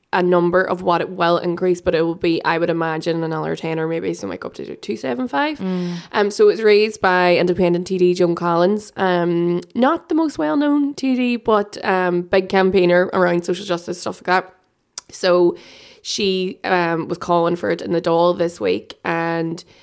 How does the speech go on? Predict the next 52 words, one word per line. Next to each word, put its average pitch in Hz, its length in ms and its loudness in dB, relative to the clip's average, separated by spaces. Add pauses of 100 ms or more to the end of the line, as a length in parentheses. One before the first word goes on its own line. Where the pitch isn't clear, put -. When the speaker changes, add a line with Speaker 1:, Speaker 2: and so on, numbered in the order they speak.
(460)
Speaker 1:
she 202 360 -2
said 175 340 0
that, 180 140 -2
you 190 60 2
know, 175 100 4
twelve 170 340 0
euro 165 180 2
wasn't 165 300 -2
enough 165 260 -4
considering 165 480 -2
we 165 120 0
were 175 100 -2
kinda 175 240 0
already 160 400 0
in 151 160 -2
inflation 175 580 0
when 170 120 0
it 165 120 -2
went 170 160 -4
up 165 140 -2
last 170 380 -2
year. 220 200 6
So 208 260 2
she 185 120 -2
Speaker 2:
Mm. 170 40 -2
Speaker 1:
said 170 180 0
it 165 60 0
was 185 100 -8
a 175 40 2
political 180 380 0
choice 165 380 -2
your 175 80 -4
government 170 380 -4
made 170 280 -4
to - 60 -10
make 165 180 -6
the 185 60 -16
people 175 320 -4
who 170 100 -2
are 165 100 0
least 175 300 -4
able 170 240 -2
to 170 80 -4
deal 170 220 -6
with 165 100 -6
the - 60 -10
cost 170 280 -8
of - 60 -10
life 170 220 -8
and 180 80 -12
crisis - 320 -12
poorer. 269 420 2